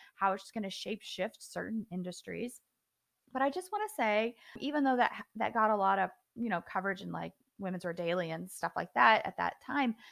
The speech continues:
that this whole practice of fashion brands using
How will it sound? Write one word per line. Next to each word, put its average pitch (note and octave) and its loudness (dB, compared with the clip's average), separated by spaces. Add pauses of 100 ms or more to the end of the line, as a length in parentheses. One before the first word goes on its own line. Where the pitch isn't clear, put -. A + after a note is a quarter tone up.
(160)
that - 0
this B3 0
whole D4 -2 (260)
practice A3 -2
of F#3+ -2 (380)
fashion A3+ 0
brands G3 -6
using F#3 -6